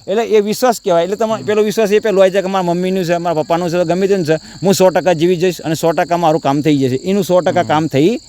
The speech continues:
Speaker 1: જાય છે. અને
Speaker 2: બરાબર.
Speaker 1: બહારની કિડનીમાં ગમે તે સંશય રાય
Speaker 2: હમ.
Speaker 1: કે કેવી, અને ખરેખર વાત આ સાચી છે કે બહારનો વ્યક્તિ કેવું હોય, એનું બ્લડ કેવું હોય,
Speaker 2: હમ.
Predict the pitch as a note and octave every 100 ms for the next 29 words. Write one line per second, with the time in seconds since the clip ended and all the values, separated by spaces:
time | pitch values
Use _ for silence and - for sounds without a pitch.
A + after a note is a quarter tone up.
0 | _ - - F3 F3 D3 D#3 F#3 F#3 F3
1 | F#3+ E3+ D#3+ G3 D#3+ D#3 F3 F#3+ E3 D#3
2 | G#3 A3+ F3+ - _ _ A#2 A2 G#2+ F#3
3 | E3 F#3+ G3+ G#3+ A#3 B3 D4 C4 C#4 B3+
4 | B3 - A#3 A3+ B3 A3 G#3+ A3+ G3+ G3+
5 | G3+ G#3+ G#3 F#3 F#3 G3+ G#3 G#3 G3 F3
6 | F#3+ F#3+ G3 F#3+ G3 G3 - - A2+ A#2
7 | A2+